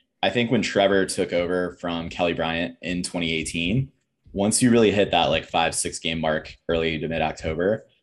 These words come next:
that offense really took off. That whole team really took off and gelled. And you, that's where you really started to see Clemson winning by, like, an average of twenty-seven points a game.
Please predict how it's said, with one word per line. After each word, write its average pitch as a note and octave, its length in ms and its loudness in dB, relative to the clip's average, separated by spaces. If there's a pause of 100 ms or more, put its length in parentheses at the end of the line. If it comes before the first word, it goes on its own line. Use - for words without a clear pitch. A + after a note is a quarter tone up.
(500)
that G2+ 260 4
offense F2 420 2
really E2 200 0
took D#2 200 -6
off. D#2 380 0
That D#2+ 160 -4
whole F2 160 -4
team E2+ 240 -8
really D#2+ 220 -2
took D2+ 240 -6
off D#2 260 0
and D2+ 100 -8
gelled. D#2 540 0 (140)
And E2+ 80 -4
you, E2 120 -4
that's F2+ 280 0
where F#2 80 2
you F2 80 -2
really E2+ 180 -2
started D#2+ 320 -4
to D#2+ 80 -8
see D#2+ 260 -6
Clemson D#2 320 -8
winning D#2 200 -4
by, D2+ 140 -2
like, D2+ 120 -4
an E2 80 -6
average D2+ 240 -4
of D2 80 -14
twenty-seven D#2 600 -4
points D#2 260 -12
a - 20 -16
game. D2 400 -6